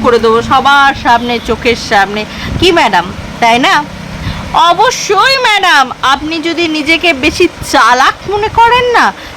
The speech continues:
চালাকটা আপনি আপনার কাছে রাখবেন, আমাদের কাছে দেখাতে আসবেন না। কারণ কি জানেন তো? কারণ একটাই জিনিস, বেশি বুদ্ধিমান না, বেশি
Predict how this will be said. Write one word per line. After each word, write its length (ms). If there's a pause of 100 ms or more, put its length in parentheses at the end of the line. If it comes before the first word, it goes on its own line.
(100)
চালাকটা 440
আপনি 200
আপনার 480
কাছে 260
রাখবেন, 340 (320)
আমাদের 440
কাছে 260
দেখাতে 380
আসবেন 480
না। 220 (320)
কারণ 380
কি 120
জানেন 460
তো? 200 (800)
কারণ 380
একটাই 520
জিনিস, 340 (460)
বেশি 480
বুদ্ধিমান 800
না, 400 (180)
বেশি 300